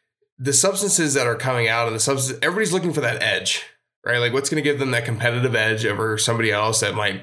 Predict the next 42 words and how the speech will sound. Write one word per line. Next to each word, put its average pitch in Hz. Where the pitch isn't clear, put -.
you 107
know, 104
make 107
them 113
look 107
better 107
and, 104
and, 104
you 98
know, 95
different 113
cycles 120
and 104
whatever 113
the 110
case 110
may 98
be. 110
Um, 110
but 120
these 135
young 135
kids, 139
like, 110
this 123
is -
what 120
they 104
look 107
up 123
to 123
now 101
because 107
they 107
wanna 107
look 117
like 104
these 104
shredded 104
people. 107
They 104
wanna 104